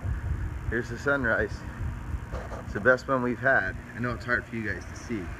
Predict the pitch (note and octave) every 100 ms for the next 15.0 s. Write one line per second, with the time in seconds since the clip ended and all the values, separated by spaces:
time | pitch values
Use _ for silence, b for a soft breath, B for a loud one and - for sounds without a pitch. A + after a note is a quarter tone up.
0 | - - - - - - - - - -
1 | - F#2+ F#2 - G#2 G#2 G#2+ G#2+ F2+ -
2 | - - - - - - - - - -
3 | F#2+ F#2+ - C3+ B2+ - - - - -
4 | D3+ E3+ F3 D#3+ - B2 F#2 A2+ A2+ A#2
5 | G#2 F2 - F2+ C#2 - - - - -
6 | - - - - - - - - - -
7 | - - - - - - B2 B2 - B2+
8 | B2 A2+ - - A2 A2+ - - A2 G2
9 | F2+ F#2+ - - - - - - - -
10 | - A2+ A2+ G2+ - - B2+ A2 - -
11 | G#2+ G#2+ G#2 A2+ A#2+ D3+ C#3+ C3 B2+ A#2+
12 | - - - - - - - - - -
13 | - - - - - D#3+ D3 D3 A#2+ -
14 | A2 A2 G#2 - G#2 - - G#2+ G#2 G2